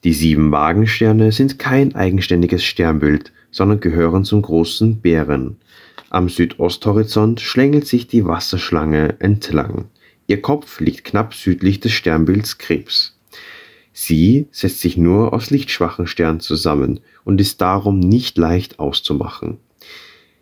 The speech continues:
Die Wasserschlange ist weiblich. Es gibt noch ein zweites Sternbild Wasserschlange, den Hydrus oder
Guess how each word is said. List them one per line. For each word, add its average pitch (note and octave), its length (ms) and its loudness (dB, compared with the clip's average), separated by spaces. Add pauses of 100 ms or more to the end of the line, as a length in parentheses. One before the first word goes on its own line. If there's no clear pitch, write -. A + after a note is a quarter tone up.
(120)
Die D#2+ 100 2
Wasserschlange G#2 760 2
ist - 320 -8
weiblich. - 640 -2 (400)
Es - 240 -6
gibt A#2 240 0
noch A#2 120 0
ein B2 140 2
zweites B2 420 -2
Sternbild E2+ 760 0
Wasserschlange, F2+ 840 0 (380)
den F2+ 320 2
Hydrus A2 840 0 (280)
oder E2+ 300 -2